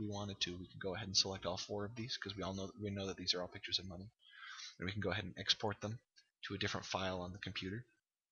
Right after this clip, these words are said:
Uh, it'll export all four of them out to a different path, so you can view them, or if you wanted to access them, maybe,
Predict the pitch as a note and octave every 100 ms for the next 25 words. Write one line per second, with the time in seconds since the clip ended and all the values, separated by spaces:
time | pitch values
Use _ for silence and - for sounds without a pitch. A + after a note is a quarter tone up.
0 | _ - - - - F#2+ G2 - A2+ D2+
1 | F#2+ - G2 F#2+ F#2+ F#2 - F#2+ G2 -
2 | - F2+ - G2 G2 F#2+ G#2 G#2+ A#2 A2+
3 | G2 G2 - G#2 G2+ G2 - F#2+ - G2+
4 | - G2 G2 F#2+ F#2+